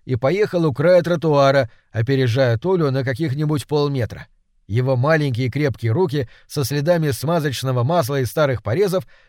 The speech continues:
легко и небрежно сжимали штурвал. «Ты что, обиделся?» — мягко, почти ласково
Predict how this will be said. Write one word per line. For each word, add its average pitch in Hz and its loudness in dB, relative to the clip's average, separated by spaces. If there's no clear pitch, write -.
легко 147 -2
и 180 2
небрежно 165 -2
сжимали 147 -2
штурвал. 117 -4
«Ты 131 -4
что, 196 2
обиделся?» — 175 -2
мягко, 131 -2
почти 113 -6
ласково 175 0